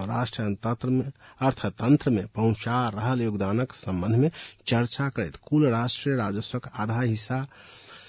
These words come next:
उगटल एहि क्षेत्र के सरकार देखबाक दृष्टिकोण मे परिवर्तन अयबाक बात पर जोर देलनि। कार्यवाहक अध्यक्ष गौतम जनकपुर आ बीरगंज एकेटा प्राकृतिक समस्या सँ भोगि रहलाक कारणे हमरा सभक साझा समस्याक समाधानक लेल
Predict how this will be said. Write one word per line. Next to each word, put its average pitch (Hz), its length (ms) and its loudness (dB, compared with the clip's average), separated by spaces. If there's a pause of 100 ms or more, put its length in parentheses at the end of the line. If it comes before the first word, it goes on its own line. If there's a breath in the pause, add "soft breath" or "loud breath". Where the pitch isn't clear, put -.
(480 loud breath)
उगटल 135 420 6
एहि 104 160 4
क्षेत्र 147 360 0
के 107 160 -2 (140)
सरकार 120 540 0 (220)
देखबाक 113 500 0
दृष्टिकोण 113 540 2
मे 127 220 6
परिवर्तन 107 560 0
अयबाक 101 440 -6
बात 110 220 -10
पर 120 200 -12
जोर 107 320 -2
देलनि। - 460 -20 (120)
कार्यवाहक 120 640 0
अध्यक्ष 127 320 -2
गौतम 131 400 -2
जनकपुर 120 460 0
आ 123 100 2
बीरगंज 110 640 0
एकेटा 135 460 0
प्राकृतिक 117 480 -4
समस्या 107 480 -2
सँ 117 160 -6
भोगि 104 300 -2
रहलाक 101 380 -4
कारणे 127 380 -2 (240 loud breath)
हमरा 131 300 4
सभक 127 300 -2
साझा 110 340 -2
समस्याक 113 500 -4
समाधानक 98 580 -4
लेल - 180 -8